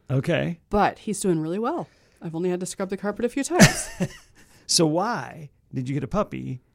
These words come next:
Speaker 1: that you had to take outside to train, uh, on the coldest weekend of,
Speaker 2: I
Speaker 1: of the winter?
Speaker 2: I don't know.
Speaker 1: <laughs> 'Cause he was there.
Speaker 2: He was there,
Speaker 1: <laughs>
Speaker 2: yes. And I thought it would be a great distraction for our family.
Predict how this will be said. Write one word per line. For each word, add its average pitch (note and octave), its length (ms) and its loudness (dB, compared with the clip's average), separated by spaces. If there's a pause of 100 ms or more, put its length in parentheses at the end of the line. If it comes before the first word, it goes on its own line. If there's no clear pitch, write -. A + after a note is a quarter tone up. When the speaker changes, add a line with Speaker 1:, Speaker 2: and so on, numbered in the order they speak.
(220)
Speaker 1:
that C3+ 120 -4
you C3+ 100 -4
had D#3 100 -6
to C3+ 60 -4
take D#3+ 220 -2
outside E3 540 -2
to A2+ 60 -14
train, C3+ 560 0 (580)
uh, D3+ 60 -2 (180)
on C#3 100 0
the D3 60 0
coldest D#3+ 380 -2
weekend C3 420 -4
of, B2 60 -2
Speaker 2:
I G#2+ 320 -8
Speaker 1:
of B2+ 220 -4
the B2+ 60 -4
winter? C#3 360 -2 (180)
Speaker 2:
I A3 140 -2
don't D3+ 180 -2
know. D3+ 300 -6 (540)
Speaker 1:
<laughs> - 580 -18
'Cause G3 160 4
he G#3 80 4
was G3 180 8
there. G#3 420 8
Speaker 2:
He C4 200 0
was C4+ 260 2
there, F3 1000 4
Speaker 1:
<laughs> - 40 -20
Speaker 2:
yes. F#3+ 840 0 (280)
And F#3+ 400 4
I F3 180 2
thought F3 300 2
it D#3 80 0
would D#3+ 120 -2
be D#3+ 140 0
a E3 80 -2
great F3+ 400 -2
distraction E3+ 580 -4
for D#3+ 180 -2
our D#3+ 100 0
family. D#3 440 -6